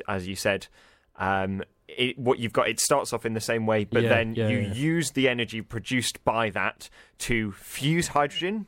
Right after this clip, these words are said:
Speaker 1: So the same, uh, well, deuterium and tritium, so
Speaker 2: Yeah,
Speaker 1: the, the
Speaker 2: yeah,
Speaker 1: heavier
Speaker 2: yeah, yeah.
Speaker 1: forms of hydrogen, the hydrogen with the extra, uh, neutrons in there. Um, so you use the energy released from the fission, uh, to fuse hydrogen
Speaker 2: Yes.
Speaker 1: into
Speaker 2: Yeah.
Speaker 1: helium,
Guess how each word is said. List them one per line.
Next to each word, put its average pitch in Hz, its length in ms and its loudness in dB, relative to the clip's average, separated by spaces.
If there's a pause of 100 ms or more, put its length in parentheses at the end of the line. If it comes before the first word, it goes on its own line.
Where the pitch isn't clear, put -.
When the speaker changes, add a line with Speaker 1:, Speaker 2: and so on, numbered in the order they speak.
Speaker 1:
So 135 200 2
the 123 120 0
same, 139 500 0 (340)
uh, 110 260 2
well, 101 260 -2 (280)
deuterium 113 460 2
and 107 100 -2
tritium, 110 380 -2
so - 100 -2
Speaker 2:
Yeah, 120 140 4
Speaker 1:
the, 101 160 0
the - 0 -
Speaker 2:
yeah, 113 160 2
Speaker 1:
heavier 113 240 2
Speaker 2:
yeah, 113 60 -4
yeah. 113 60 -2
Speaker 1:
forms 113 240 0
of 104 80 -8
hydrogen, 110 360 -2
the 104 60 -2
hydrogen 107 420 -2
with 107 160 -2
the 110 120 2
extra, - 460 -2 (340)
uh, 95 240 0
neutrons 107 720 -2
in 104 160 0
there. 98 240 2 (400)
Um, 104 380 0 (160)
so - 180 0
you 107 200 0
use 143 240 0
the 135 100 2
energy 120 260 -2
released 117 360 -2
from 120 260 0
the 107 80 0
fission, 175 580 0 (640)
uh, 104 280 2 (160)
to 113 260 0
fuse 160 640 -2 (380)
hydrogen 123 500 2
Speaker 2:
Yes. - 80 -6
Speaker 1:
into 123 360 2
Speaker 2:
Yeah. 101 60 4
Speaker 1:
helium, 127 460 0